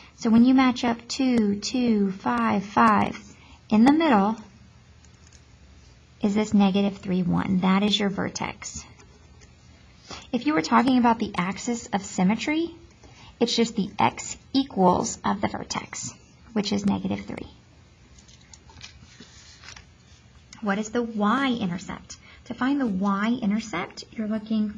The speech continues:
for whatever matches up with zero in the x. So when I match up zero with the x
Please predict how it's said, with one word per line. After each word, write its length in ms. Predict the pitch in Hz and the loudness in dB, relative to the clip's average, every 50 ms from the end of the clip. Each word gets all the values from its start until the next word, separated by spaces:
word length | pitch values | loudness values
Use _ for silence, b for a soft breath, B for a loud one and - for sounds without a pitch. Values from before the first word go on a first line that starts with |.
| 208 - | -8 -6
for 300 | 202 196 202 196 196 202 | -4 -2 -2 -2 -2 -4
whatever 440 | 202 202 208 202 208 208 202 240 | -6 -6 -4 -4 -2 -2 0 0
matches 440 | 226 226 220 220 220 - 220 202 - | 0 0 0 -2 -4 -6 -8 -8 -8
up 120 | 214 196 202 | -8 -8 -8
with 160 | 202 196 - | -8 -8 -6
zero 600 | 185 190 196 196 208 220 233 247 254 262 269 - - | -6 -4 -2 -2 -2 -2 -2 -2 -2 -4 -6 -6 -6
in 160 | 233 208 196 190 | -4 -4 -2 -2
the 120 | 185 - - - - | -4 -6 -10 -12 -12
x. 460 | - - - - - - - - - - - - _ _ - - - - - - - - - - - _ _ - _ _ - - - - - - - - _ _ _ - - - _ - | -12 -12 -12 -16 -20 -20 -20 -20 -20 -20 -20 -20 _ _ -20 -20 -20 -20 -20 -20 -20 -20 -20 -20 -20 _ _ -20 _ _ -20 -20 -20 -20 -20 -20 -20 -20 _ _ _ -20 -20 -20 _ -20
So 160 | - - 226 | -8 -4 -4
when 80 | 220 208 | -2 -2
I 140 | 208 214 226 | -2 -2 0
match 280 | 226 233 233 233 233 | 0 0 -2 -2 -4
up 120 | 247 226 208 | -6 -6 -6
zero 340 | 202 208 202 208 220 226 214 | -6 -4 -4 -2 -2 -4 -4
with 160 | 214 208 208 | -6 -8 -10
the 80 | 214 - - | -12 -12 -10
x 460 | 349 359 294 - - - - - - | -6 -6 -6 -6 -8 -10 -16 -20 -20